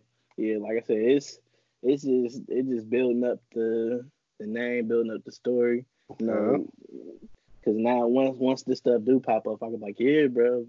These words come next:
Speaker 1: years ago I was dropping music when niggas
Speaker 2: Yeah.
Speaker 1: didn't know." So, uh, that's just how I'm looking at it now.
Speaker 2: When'd you drop, uh, nasa Gold two?
Speaker 1: That was May,
Speaker 2: Two thousand eighteen?
Speaker 1: I wanna say, uh,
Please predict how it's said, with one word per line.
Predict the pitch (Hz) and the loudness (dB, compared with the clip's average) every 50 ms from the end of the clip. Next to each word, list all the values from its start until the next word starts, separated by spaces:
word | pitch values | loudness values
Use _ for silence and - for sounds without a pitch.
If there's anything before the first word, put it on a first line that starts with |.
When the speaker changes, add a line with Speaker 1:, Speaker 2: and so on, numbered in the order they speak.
| 131 127 | -8 -4
Speaker 1:
years | 123 135 147 156 160 | -2 0 2 2 0
ago | 151 135 131 151 190 190 175 175 175 170 | 0 0 2 4 4 4 4 2 -2 -4
I | |
was | 160 151 123 | -6 -8 -8
dropping | 143 143 139 - 151 135 135 | -10 -12 -12 -12 -12 -12 -10
music | 143 147 143 147 151 135 | -10 -8 -6 -6 -6 -6
when | - 147 | -4 -6
niggas | 92 92 92 101 | -6 -4 -2 2
Speaker 2:
Yeah. | 110 123 143 175 160 | 4 6 6 4 4
Speaker 1:
didn't | 160 | 0
know." | 156 151 151 147 - _ _ _ _ _ _ _ _ - | -4 -10 -12 -14 -16 _ _ _ _ _ _ _ _ -10
So, | 117 113 104 104 101 107 123 123 _ _ _ - | -8 -8 -8 -8 -10 -10 -12 -14 _ _ _ -20
uh, | - 55 60 65 69 76 82 101 127 - _ _ _ _ | -20 -16 -14 -12 -10 -8 -8 -8 -10 -12 _ _ _ _
that's | - 120 131 123 | -4 -2 -2 -2
just | 107 - | -4 -6
how | 110 110 113 | -6 -6 -6
I'm | - 110 | -6 -6
looking | 113 110 117 113 113 | -8 -8 -8 -8 -8
at | 110 110 | -8 -8
it | 117 117 | -8 -8
now. | 120 123 120 120 123 - _ _ _ _ _ _ | -8 -8 -8 -8 -10 -14 _ _ _ _ _ _
Speaker 2:
When'd | - 127 147 165 156 | 6 8 8 8 8
you | 175 175 | 4 0
drop, | 147 - 170 170 160 156 - | 2 6 8 8 8 6 6
uh, | 160 160 156 151 147 | 4 4 6 6 6
nasa | 147 151 156 151 - - 151 | 4 4 2 2 0 -2 0
Gold | 143 151 151 156 147 - | 2 2 2 2 0 0
two? | - 190 156 - - _ _ _ _ _ _ _ _ _ _ - - - - - - - - - - - - - - - - - - - - - - - - - - - - - - _ _ _ _ - | 0 2 2 0 -2 _ _ _ _ _ _ _ _ _ _ -20 -20 -20 -20 -20 -20 -20 -20 -20 -20 -20 -20 -20 -20 -20 -20 -20 -20 -18 -12 -8 -6 -6 -4 -6 -6 -10 -12 -18 -20 _ _ _ _ -8
Speaker 1:
That | - 113 117 | -4 0 2
was | 131 131 127 | 2 2 4
May, | 127 131 135 139 139 143 143 143 147 143 143 147 147 - _ _ _ _ _ _ _ _ _ _ - - - - | 2 2 4 4 4 4 4 4 4 2 0 0 -4 -8 _ _ _ _ _ _ _ _ _ _ -20 -20 -20 -14
Speaker 2:
Two | - 120 | -12 -4
thousand | 117 123 117 110 113 120 | 0 2 2 2 2 0
eighteen? | 123 127 139 | 2 2 4
Speaker 1:
I | 143 156 151 170 | 6 6 6 6
wanna | 175 175 185 - | 6 6 4 2
say, | |
uh, | 139 | -2